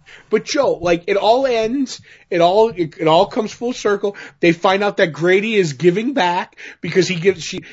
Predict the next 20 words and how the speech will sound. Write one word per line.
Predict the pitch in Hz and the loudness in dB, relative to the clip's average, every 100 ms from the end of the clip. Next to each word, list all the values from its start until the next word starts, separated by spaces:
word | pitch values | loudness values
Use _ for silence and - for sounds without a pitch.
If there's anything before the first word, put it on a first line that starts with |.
| - | -10
says, | 180 156 | -6 -4
"Do | 165 | -2
you | |
know | 190 | 2
what | 214 | 2
you | 233 | 2
told | - 254 262 | 0 0 2
me? | 269 262 | 0 0
A | 226 | 0
tree | - - 247 247 247 247 | -2 -6 -4 -2 -2 -2
without | 214 208 214 214 202 | 0 2 4 2 0
roots | 220 262 - | -2 -2 -4
is | 202 175 | -4 0
nothing." | 196 214 247 254 262 269 | 2 2 0 0 0 -2
It, | 202 170 214 | -2 -2 -2
it | 202 | 0
was | 165 | 0
beautiful. | 135 180 269 349 214 143 131 139 - - - - | 2 6 8 8 6 0 -2 -4 -14 -20 -12 -2
And | 185 190 | 0 2
then | 208 202 196 185 180 | 2 2 -2 -4 -10